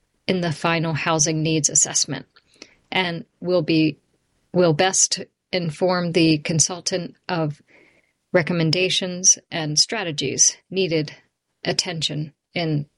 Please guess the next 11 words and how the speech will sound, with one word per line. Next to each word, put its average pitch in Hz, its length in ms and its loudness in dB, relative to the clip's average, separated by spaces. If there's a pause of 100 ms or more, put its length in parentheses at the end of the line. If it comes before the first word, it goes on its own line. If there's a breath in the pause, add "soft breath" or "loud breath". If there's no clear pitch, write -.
(160)
Woodland 156 420 0
Park. - 460 -6 (1700 loud breath)
In 190 140 4
small 185 420 0 (340)
and 190 220 -2
growing 175 340 0
communities, 165 800 0 (220)
housing 220 440 -2
needs 175 560 0 (300)
assessments - 800 0 (360 soft breath)
play 180 380 2